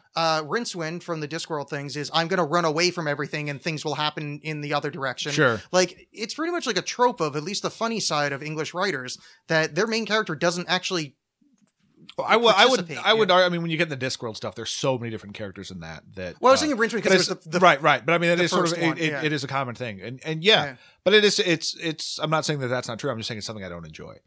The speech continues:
Speaker 1: Yeah.
Speaker 2: Uh, that I don't think is very
Speaker 1: It's just,
Speaker 2: interesting
Speaker 1: it's just
Speaker 2: or,
Speaker 1: weird.
Speaker 2: or
Speaker 1: 'Cause,
Speaker 2: whatever.
Speaker 1: well, I mean,
Speaker 2: Yeah.
Speaker 1: Hitchhiker's Guide, the same way. Like,
Speaker 2: Mm-hmm.
Speaker 1: Arthur is, you know, the, the, just being, you know, thrown about on the waves of, uh,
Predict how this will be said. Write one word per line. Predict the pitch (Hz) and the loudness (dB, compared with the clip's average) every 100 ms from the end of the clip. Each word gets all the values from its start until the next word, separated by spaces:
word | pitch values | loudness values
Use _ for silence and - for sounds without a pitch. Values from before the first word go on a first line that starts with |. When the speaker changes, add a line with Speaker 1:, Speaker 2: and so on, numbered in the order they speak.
| _ | _
Speaker 1:
Yeah. | 165 151 131 | -2 0 0
Speaker 2:
Uh, | 117 110 | -2 -2
that | 104 | -2
I | |
don't | 104 | -6
think | 104 | -8
is | 104 | -10
very | 101 104 | -2 0
Speaker 1:
It's | |
just, | - - | 0 -4
Speaker 2:
interesting | - 220 | -4 -4
Speaker 1:
it's | |
just | 190 190 | -2 -2
Speaker 2:
or, | |
Speaker 1:
weird. | 233 135 | -2 -2
Speaker 2:
or | |
Speaker 1:
'Cause, | 95 | -4
Speaker 2:
whatever. | 180 240 | -6 2
Speaker 1:
well, | 269 | 2
I | |
mean, | 262 | 4
Speaker 2:
Yeah. | 147 95 | 0 -2
Speaker 1:
Hitchhiker's | 214 262 233 214 | -4 -2 -4 -2
Guide, | 285 165 | -2 -2
the | 123 | -4
same | 170 | -6
way. | 180 190 | -4 -4
Like, | 127 135 | -6 -4
Speaker 2:
Mm-hmm. | 147 | -2
Speaker 1:
Arthur | 180 143 123 | -2 -4 -8
is, | 120 120 - - _ _ | -8 -8 -10 -12 _ _
you | - | -8
know, | 151 143 | -4 -4
the, | 139 139 135 | -2 -2 -2
the, | 147 143 135 - _ - | -2 -2 -4 -8 _ -10
just | 151 - | -8 -6
being, | 151 - _ _ | -10 -12 _ _
you | 147 | -8
know, | 151 135 127 - - - - - | -6 -6 -10 -20 -20 -20 -20 -16
thrown | 143 165 165 | -4 -2 0
about | 156 156 147 | 2 2 2
on | 143 | 0
the | 131 | -4
waves | 143 151 143 147 | -6 -6 -6 -6
of, | 131 120 143 | -8 -10 -6
uh, | 139 135 | -4 -4